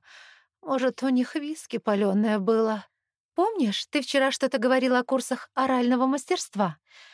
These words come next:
Я согласна. И пока не передумала, может, прямо сегодня, а?" Не могу упустить возможности поиздеваться над ней. "Нет!" Карина зеленеет еще больше. "Меня отходняк рубит, а ты вот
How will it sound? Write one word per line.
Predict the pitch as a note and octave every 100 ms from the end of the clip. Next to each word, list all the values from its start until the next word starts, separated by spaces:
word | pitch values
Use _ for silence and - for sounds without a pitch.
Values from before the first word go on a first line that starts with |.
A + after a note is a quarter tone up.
| - _
Я | B3 F#4
согласна. | - D#4 A3 F#3 - F3+ - _ _ -
И | B3+
пока | A#3+ B3
не | A#3+
передумала, | A#3+ A#3+ G#3+ A#3 A3 A3+
может, | A#3 A3+ A#3 - -
прямо | B3 C4 B3+
сегодня, | - D4 F4+ G4 A3+ G3+ -
а?" | D#4+ F#4+ - _ _ _ _ _ _
Не | F4 D#4+
могу | D4+ F3+
упустить | E3+ - F3 F#3 -
возможности | F#3 F3+ A#3+ B3+ G#3 -
поиздеваться | - B3 G#3 G3+ F3 - F#3
над | F3+
ней. | E3+ F3 D#3+ _ _ _ _
"Нет!" | G#3+ C4+ C4+ C4+ D#4 F4+ F4 C4 G3+ A3 - F#3+ - - _ _ _
Карина | A#3+ A3 G3+
зеленеет | F#3+ G#3 G3+ G3 F#3
еще | F#3+ - F3+
больше. | F#3+ F3+ - F3+ - _ _ _ _
"Меня | A#3 C4 A3+ A#3+
отходняк | - C4 B3 B3 D4+ D#4+ -
рубит, | B3 G#3 F3 F3
а | G3+
ты | G#3 B3+
вот | A3+